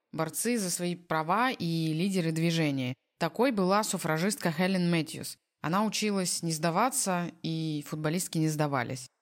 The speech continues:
Прежде всего была создана альтернативная организация — Английская женская футбольная ассоциация. И, казалось бы, вау, кажется, проблема решена. Но она просуществовала всего год,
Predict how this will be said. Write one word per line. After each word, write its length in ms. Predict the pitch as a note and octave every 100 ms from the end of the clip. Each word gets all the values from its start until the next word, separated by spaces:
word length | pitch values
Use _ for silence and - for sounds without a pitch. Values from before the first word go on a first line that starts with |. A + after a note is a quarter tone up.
| _
Прежде 300 | - A#3 G#3
всего 320 | G3 - G3 C4
была 300 | G3 G3 G#3
создана 540 | - G#3+ F#3+ F#3 F3
альтернативная 800 | - E3+ F#3 F3 F3 G#3+ G3 F#3
организация — 800 | E3+ E3 F3 E3+ E3+ D#3 - C#3+
Английская 520 | D3 D#3 F#3+ G#3+ - D#3+
женская 380 | E3+ F3 E3+
футбольная 720 | D#3 D3+ D3+ E3 D#3+ D#3 D3+ -
ассоциация. 720 | D3 - - D3+ D3 - D3 - - -
И, 100 | A#3
казалось 460 | G3+ E3 F3 D#3+
бы, 160 | D3 D3
вау, 640 | C#3+ D3+ D#3 E3 D3+ - - - -
кажется, 420 | E3+ F#3 G3 D#3+
проблема 420 | D#3+ D3+ D#3 F3
решена. 500 | E3 D#3+ E3+ D#3 C#3 - -
Но 760 | E3 E3+ F3 E3+ E3 D#3+ D#3+ _ _ -
она 260 | D3 F3 A#3+
просуществовала 880 | G#3+ - F3 - - E3 F#3 G#3
всего 760 | E3 - D#3 D3+ E3+ F#3 F#3 F3+
год, 400 | D3+ D3 C3+